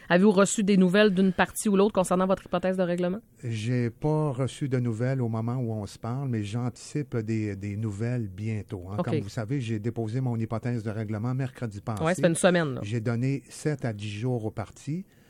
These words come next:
Speaker 2: Euh, j'anticipe que la partie patronale réagisse en premier.
Speaker 1: Oui.
Speaker 2: Donc, ça ne saurait tarder, Madame Godreau.
Speaker 1: Ok. Êtes-vous confiant ?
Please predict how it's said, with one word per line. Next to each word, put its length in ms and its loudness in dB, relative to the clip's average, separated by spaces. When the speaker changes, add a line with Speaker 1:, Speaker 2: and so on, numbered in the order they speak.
Speaker 2:
Euh, 140 -6
j'anticipe 720 -4
que 100 -2
la 160 -2
partie 300 -10
patronale 560 -4
réagisse 680 -6
en 120 -6
premier. 500 -6
Speaker 1:
Oui. 300 0
Speaker 2:
Donc, 260 -4
ça 160 -4
ne 140 0
saurait 460 -2
tarder, 440 -8
Madame 300 -10
Godreau. 180 -4
Speaker 1:
Ok. 300 -6
Êtes-vous 260 -6
confiant ? 380 -4